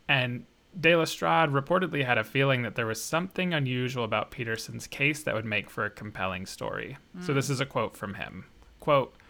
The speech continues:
Speaker 1: "First, when I met Michael, he was so convincing and very sincere when he spoke about Kathleen. I believed his love for her,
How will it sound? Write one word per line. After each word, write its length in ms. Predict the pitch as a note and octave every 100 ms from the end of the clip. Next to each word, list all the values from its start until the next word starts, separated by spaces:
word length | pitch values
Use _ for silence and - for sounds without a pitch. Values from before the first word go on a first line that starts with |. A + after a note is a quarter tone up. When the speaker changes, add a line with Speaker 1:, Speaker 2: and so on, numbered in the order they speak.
| - - - - -
Speaker 1:
"First, 420 | A3 B3+ B3 -
when 100 | E3
I 80 | D#3+
met 200 | D#3 C#3
Michael, 540 | A#2+ A#2 A2 G2+ A2+ -
he 160 | -
was 140 | C#3 -
so 260 | - D#3
convincing 840 | D#3+ C#3+ A#2+ G#2+ G#2 - F#2 F#2 - -
and 140 | A#2+
very 280 | B2+ C#3 D#3
sincere 540 | D3 C#3 C3+ F3 D#3
when 100 | A2
he 60 | G#2
spoke 300 | - A2 A2
about 260 | G#2+ G2+ -
Kathleen. 640 | G#2 G2+ B2 A2+ - - - - - -
I 60 | B2+
believed 380 | B2 D3 F3 D#3+
his 180 | C3
love 220 | C3+ C#3 -
for 220 | A#2 G#2
her, 340 | G2 E2+ F#2